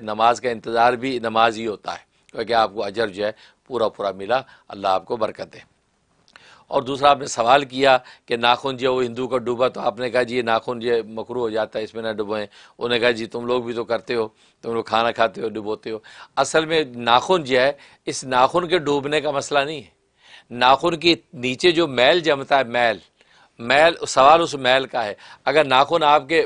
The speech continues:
बड़े हुए हैं लेकिन अंदर से मैल आपने सारा साफ किया हुआ है, तो अगर वो डूब गया तो कोई मकरूह नहीं है।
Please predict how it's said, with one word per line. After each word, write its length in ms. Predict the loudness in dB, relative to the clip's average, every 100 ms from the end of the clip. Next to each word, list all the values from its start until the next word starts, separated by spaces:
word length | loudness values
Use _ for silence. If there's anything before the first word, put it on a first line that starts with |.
| 0
बड़े 220 | 0 2
हुए 140 | 2 2
हैं 100 | 0
लेकिन 240 | 0 -6 -6
अंदर 240 | -2 -2
से 160 | 0 0
मैल 280 | 4 4 4
आपने 280 | 0 -2
सारा 240 | 2 4 4
साफ 320 | 2 2 2
किया 220 | -4 -2
हुआ 200 | 0 0
है, 160 | 0 -2 -6 _ _ _ _ _ _ -6
तो 60 |
अगर 160 | 0 0
वो 120 | 0
डूब 280 | -2 -6 -6
गया 200 | -2 -2
तो 120 | -2
कोई 180 | -4 -4
मकरूह 360 | -4 -6 -6 -8
नहीं 200 | -10
है। 100 | -12